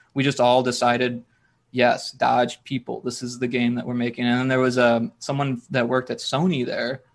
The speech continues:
who was, uh, judging, and he <laughs> really liked it 'cause he were, he had tested the Sony V R, and he was telling me about how they couldn't get it to work <laughs> and stuff. And we, as the, the fact that we got something working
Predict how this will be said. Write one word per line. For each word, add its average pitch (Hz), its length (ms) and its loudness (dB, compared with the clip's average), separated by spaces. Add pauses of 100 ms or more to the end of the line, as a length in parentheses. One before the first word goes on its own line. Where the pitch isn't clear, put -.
(260)
who 135 160 0
was, 123 480 0
uh, - 320 -2 (140)
judging, 143 580 0 (420)
and 117 560 -2
he 123 200 -12
<laughs> 113 140 -8
really 160 260 2
liked - 400 0
it 95 200 -4
'cause 131 220 0
he 143 140 2
were, 135 220 2
he 147 140 2
had 135 160 2
tested 135 460 0
the 123 80 0
Sony 123 420 -2
V 127 220 2
R, 127 380 6
and 127 140 -4
he 131 100 -2
was 127 180 0
telling 123 260 -2
me 127 80 -4
about - 340 -6
how - 280 -4 (720)
they 147 200 2
couldn't 135 280 0
get 127 120 2
it 120 120 -2
to 117 100 -4
work 175 480 4
<laughs> - 0 -
and 185 120 6
stuff. 175 440 4
And 135 160 0
we, 147 140 4
as 139 260 -2
the, 151 200 0 (300)
the 143 80 0
fact 214 240 4
that 156 100 4
we 170 120 6
got 156 240 4
something 143 340 -2
working 139 520 0